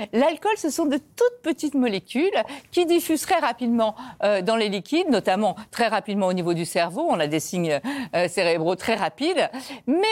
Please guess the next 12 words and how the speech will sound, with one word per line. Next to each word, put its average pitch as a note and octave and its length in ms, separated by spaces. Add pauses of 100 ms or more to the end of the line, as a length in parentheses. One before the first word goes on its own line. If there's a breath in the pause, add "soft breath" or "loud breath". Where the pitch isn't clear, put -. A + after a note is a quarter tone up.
(180)
en G3+ 80
revanche, G#3+ 520
qui A3 140
va G3 140
s'éliminer, G#3 640
mais F#3+ 180
très, B3 680 (380)
très F3+ 400 (240 loud breath)
lentement. E3 680 (260 loud breath)
L'élimination D4+ 760
se C4 180
fait - 320